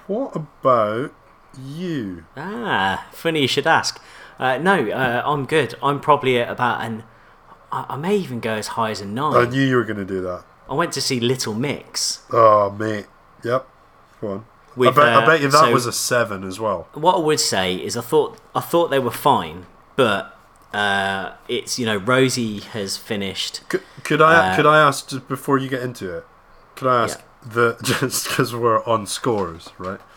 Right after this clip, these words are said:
Speaker 2: Mm-hmm.
Speaker 1: If, if your daughter's enjoyment of her first gig had nothing to do with it, and I know it's hard to separate these things, right?
Speaker 2: Yeah.
Speaker 1: But if that had nothing to do with it,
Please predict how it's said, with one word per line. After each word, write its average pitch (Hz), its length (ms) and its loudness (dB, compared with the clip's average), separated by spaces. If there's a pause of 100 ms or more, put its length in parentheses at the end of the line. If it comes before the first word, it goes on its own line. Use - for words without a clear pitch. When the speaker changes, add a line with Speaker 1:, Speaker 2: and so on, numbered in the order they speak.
(460)
Speaker 2:
Mm-hmm. 113 160 -12 (800)
Speaker 1:
If, 147 320 2 (340)
if 135 240 2
your 143 340 6
daughter's 147 600 2
enjoyment 127 560 4
of 104 220 -2
her 110 160 0
first 117 380 0
gig 104 280 -4
had 98 200 -6
nothing 101 440 -6
to 98 100 -12
do 101 160 -6
with 90 100 -6
it, 82 120 -10
and 123 100 0
I 143 40 4
know 151 120 6
it's 143 120 2
hard 123 200 6
to - 80 -10
separate 98 460 -6
these 87 160 -14
things, 80 340 -18 (180)
right? 95 220 -10 (640)
Speaker 2:
Yeah. 92 140 -12 (300)
Speaker 1:
But 117 380 6
if 120 140 0
that 151 160 6
had 147 160 2
nothing 135 280 2
to 127 80 -8
do 120 200 2
with 104 120 0
it, 90 140 -4